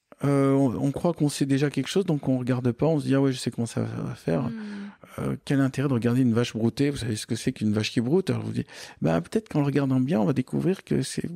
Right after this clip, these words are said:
Speaker 1: c'est pas inintéressant. Qu'est-ce qui fait la différence ? C'est la curiosité. Il y a des gens qui sont pas curieux. Il y a des gens qui croient qu'ils ont tout compris, qui sont remplis de certitudes et qui ne font que répéter des schémas, euh, qui les rassurent. Et ces gens-là, je pense, ratent quelque chose.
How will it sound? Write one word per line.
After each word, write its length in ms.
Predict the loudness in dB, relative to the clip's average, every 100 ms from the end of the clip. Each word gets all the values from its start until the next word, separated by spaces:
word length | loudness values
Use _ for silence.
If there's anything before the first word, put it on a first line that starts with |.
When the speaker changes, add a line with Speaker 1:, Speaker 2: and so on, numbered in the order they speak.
| -10
Speaker 1:
c'est 220 | -12 -2
pas 100 | 0
inintéressant. 720 | 2 2 0 -2 0 -2 -2 -10 -18 -18 -20 _ _ -20 _ -2
Qu'est-ce 180 | -2 0
qui 120 | -6
fait 400 | 0 0 0 -4 -2
la 80 | -2
différence ? 360 | 0 0 2
C'est 100 | 2
la 40 | -2
curiosité. 420 | 0 0 0 0
Il 40 |
y 40 | 0
a 20 |
des 80 | 2
gens 120 | 0
qui 100 | 0
sont 80 | -4
pas 160 | -4
curieux. 400 | -2 0 0 0 -2 -10 -20 -6
Il 20 | -2
y 40 |
a 40 |
des 140 | 2 2
gens 240 | 2 2
qui 200 | 0 -6
croient 200 | -2 -2
qu'ils 160 | 2 0
ont 40 |
tout 140 | 0 -2
compris, 460 | -2 -2 -2 -4
qui 60 | -2
sont 100 | -2
remplis 260 | -2 -2
de 60 | -6
certitudes 600 | -4 -6 -8 -4 -2 -2 -4 -14 -8
et 80 | -6
qui 140 | 2
ne 80 | 2
font 180 | 2 -2
que 140 | 0
répéter 480 | -2 -2 -2 0 0
des 100 | 0
schémas, 500 | 0 0 2 2 2
euh, 180 | 0 -2
qui 160 | -4 -2
les 80 |
rassurent. 420 | 0 0 0 -2 -2 -10 -20 -20 -20 -8
Et 120 | -6
ces 320 | -6 -6 -4
gens-là, 320 | 0 2 2
je 140 | 0 -4 -14
pense, 240 | -2 0 0
ratent 240 | -2 -2
quelque 260 | -2 -2 -4
chose. 380 | -2 0 -2